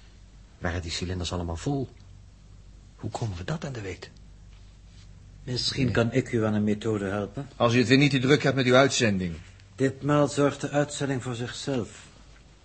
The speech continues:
Speaker 2: Wat de luchtcilinders aangaat, adviseer ik u de methode van vergelijking.
Speaker 3: Wacht eens even. De andere pakken,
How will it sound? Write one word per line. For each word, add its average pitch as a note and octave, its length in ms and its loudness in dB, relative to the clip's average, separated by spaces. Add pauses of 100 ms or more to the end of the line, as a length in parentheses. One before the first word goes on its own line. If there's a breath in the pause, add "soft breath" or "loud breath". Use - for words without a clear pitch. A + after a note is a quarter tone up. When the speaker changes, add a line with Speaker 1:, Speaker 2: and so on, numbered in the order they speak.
(140)
Speaker 2:
Wat A2+ 240 -2
de B2+ 100 2
luchtcilinders C#3+ 680 0
aangaat, C#3 460 0 (680 soft breath)
adviseer C#3 560 2
ik D#3+ 140 2
u D#3 100 0
de C#3+ 100 0
methode D3 540 0
van C#3 260 -2
vergelijking. B2+ 880 -2 (380)
Speaker 3:
Wacht - 600 -10 (160)
eens E3 360 -4
even. E2+ 760 -10 (760)
De - 100 -8
andere G3 340 -4
pakken, D#3 400 -2